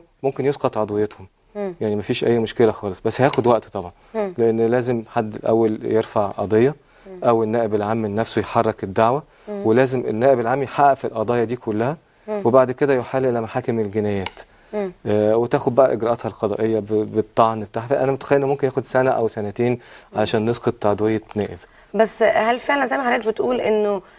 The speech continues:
Speaker 2: لو، آه، ده معناه إن حتى لو الفلول النظام السابق دخلوا البرلمان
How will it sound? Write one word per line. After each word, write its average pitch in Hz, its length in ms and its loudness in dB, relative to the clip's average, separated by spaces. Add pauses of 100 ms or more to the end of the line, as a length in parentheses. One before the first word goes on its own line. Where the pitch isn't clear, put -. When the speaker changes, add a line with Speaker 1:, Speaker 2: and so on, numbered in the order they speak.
(240)
Speaker 2:
لو، 233 560 2
آه، 185 160 0
ده 190 220 6
معناه 226 460 0
إن 196 240 -2
حتى 233 300 0
لو 214 160 4
الفلول 208 680 -2
النظام 196 340 0
السابق 185 440 0 (340)
دخلوا 190 540 0
البرلمان 175 760 -2